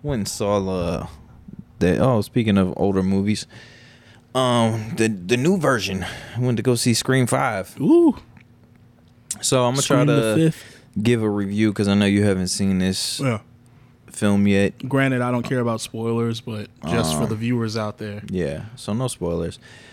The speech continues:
Speaker 1: Um, definitely go back and watch the first one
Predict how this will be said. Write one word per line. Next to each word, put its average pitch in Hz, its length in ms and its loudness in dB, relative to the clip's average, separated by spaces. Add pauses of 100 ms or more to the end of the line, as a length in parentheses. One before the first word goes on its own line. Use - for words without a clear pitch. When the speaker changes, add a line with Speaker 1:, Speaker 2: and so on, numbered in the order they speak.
(280)
Speaker 1:
Um, 135 840 2 (580)
definitely 135 560 0
go 107 220 2
back 101 320 0
and 95 160 -2
watch 90 460 -2
the - 180 -12
first 92 380 -2
one 98 260 -2